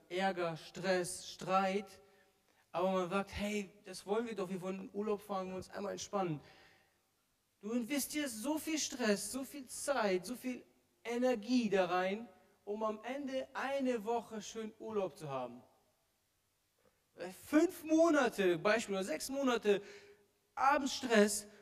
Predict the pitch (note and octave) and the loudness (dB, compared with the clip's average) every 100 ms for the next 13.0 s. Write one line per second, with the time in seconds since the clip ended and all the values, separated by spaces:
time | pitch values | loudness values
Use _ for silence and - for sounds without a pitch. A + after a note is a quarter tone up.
0 | - G3+ - G#3+ C4 C#4+ B3+ - G3+ B3 | -8 -2 2 4 6 6 2 0 0 2
1 | B3 G#3 A3+ A3 A3 G#3+ - - _ _ | 2 6 4 4 0 -4 -6 -18 _ _
2 | _ _ _ E3+ - A3 A#3+ G#3 G3 F#3+ | _ _ _ -10 -2 0 2 2 2 8
3 | F3 C#3+ A#2+ - - - _ _ _ _ | 8 6 0 -6 -20 -20 _ _ _ _
4 | _ _ _ _ _ _ E3 E3 F#3 F3+ | _ _ _ _ _ _ -6 -2 -2 -2
5 | E3 F3 - F#3 A3 B3 - - D#3+ F3 | -4 0 4 6 6 2 -12 -8 -2 0
6 | G3 F3+ - E3 D#3+ G3 G3+ A3+ B3 - | 0 -2 -2 -2 2 6 6 6 -2 -10
7 | D#3+ E3+ D#3+ F3 G3 G3+ G#3 G3+ G3 G3 | -6 -2 2 4 4 4 2 0 -2 -2
8 | G3+ - - - E3 - D#3 D3+ D3+ D3 | -4 -14 -20 -16 -14 -12 -8 0 0 2
9 | C#3+ C#3+ C#3+ C#3 C#3 D3+ C#3 C3+ C3+ - | -2 -2 -2 -2 -6 -12 -10 -6 -8 -6
10 | B2+ A#2+ A#2 - _ _ _ _ _ _ | -10 -8 -12 -14 _ _ _ _ _ _
11 | - D3+ B3 E4 D#4+ D4 D4+ C#4 G#3+ A#3 | -6 -4 -2 2 6 10 10 10 8 6
12 | A3+ G3+ G3 G3+ C4+ B3+ G3+ F3+ G#3 G#3 | 8 6 4 2 2 2 2 2 2 0